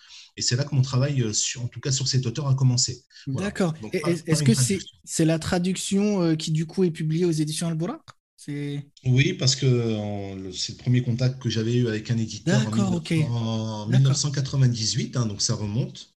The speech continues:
Speaker 2: Ah, je savais pas que c'était dans le cadre de tes études, que c'était ton
Speaker 1: Voilà.
Speaker 2: premier travail, on va dire, de, de
Speaker 1: Voilà.
Speaker 2: recherche. Ah, c'est, c'est,
Speaker 1: Donc,
Speaker 2: c'est
Speaker 1: pour,
Speaker 2: intéressant.
Speaker 1: voilà.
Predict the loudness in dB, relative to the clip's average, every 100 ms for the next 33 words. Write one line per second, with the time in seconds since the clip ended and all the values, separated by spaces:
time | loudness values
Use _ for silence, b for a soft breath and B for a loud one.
0 | -4 0 2 2 2 -2 0 2 4 4
1 | 4 2 2 0 2 2 2 0 -2 -2
2 | -2 -2 -2 -6 -4 -2 0 2 2 0
3 | 2 0 -2 -2 0 0 0 -2 -4 -4
4 | -2 -4 -6 -8 -10 -14 -20 _ -6 -2
5 | -2 -2 -4 -8 -8 -8 -8 -4 -2 -2
6 | 0 0 -2 -4 -4 -4 -4 -2 -2 -4